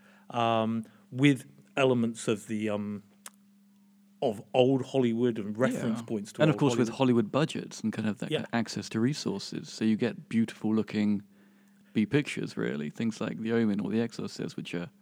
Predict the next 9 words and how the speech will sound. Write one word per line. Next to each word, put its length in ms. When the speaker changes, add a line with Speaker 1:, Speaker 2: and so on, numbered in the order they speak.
Speaker 2:
you 100
Speaker 1:
Yeah. 60
Speaker 2:
know, 80
studio 560
pictures. 460
They 100
look 400
beautiful, 420
but 160